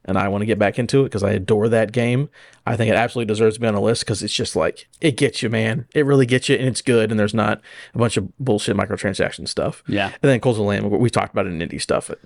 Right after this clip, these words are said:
Speaker 1: think it's great. I love the town building and the roguelike stuff. So, Marvel Snap versus Cult of the Lamb. What do you, who's thinking what? I,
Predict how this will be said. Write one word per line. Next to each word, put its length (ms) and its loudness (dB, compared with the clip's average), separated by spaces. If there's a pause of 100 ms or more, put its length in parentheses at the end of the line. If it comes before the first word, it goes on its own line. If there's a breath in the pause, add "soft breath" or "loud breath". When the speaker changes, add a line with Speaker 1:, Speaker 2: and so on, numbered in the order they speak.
(100)
Speaker 1:
think 160 -2
it's 100 -10
great. 200 0
I 60 0
love 280 -4
the 160 -2 (100)
town 240 0
building 280 -2
and 80 -6
the 80 -6
roguelike 380 -4
stuff. 280 -8
So, 320 0 (300 loud breath)
Marvel 180 2
Snap 180 0
versus 160 -2
Cult 120 4
of 60 0
the 40 2
Lamb. 260 0
What 80 2
do 80 2
you, 260 4
who's 220 0
thinking 360 -2
what? 240 -4 (360)
I, 260 2